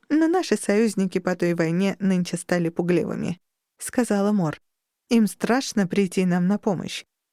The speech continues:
а мы лишь перенаправляем их страх в нужное нам русло.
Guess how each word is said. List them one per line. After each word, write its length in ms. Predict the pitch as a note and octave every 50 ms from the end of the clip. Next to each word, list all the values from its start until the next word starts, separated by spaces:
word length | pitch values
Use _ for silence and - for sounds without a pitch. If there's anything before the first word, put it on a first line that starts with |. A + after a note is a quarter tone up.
| _ _ _ -
а 120 | A#3+ B3
мы 160 | C#4 E4 F4+
лишь 480 | F4 D#4+ D#4 D4+ D4+ - - - - _ _ _ _ _ _ _ _ _ _ _ -
перенаправляем 920 | - G4 F#4 G4 F#4 F#4 E4 - - D#4+ A#3+ A3 G3+ F#3 F3 E3+ E3+ F3
их 300 | - - G#3+ G#3 - -
страх 420 | - - - G4 G4+ F4+ - - - -
в 180 | A#3 A#3 A#3
нужное 400 | A3+ A3+ B3+ C4 - E4+ D#4+ G3+
нам 200 | F3+ F3 E3+ D3+
русло. 380 | - E3+ E3 - - - G3+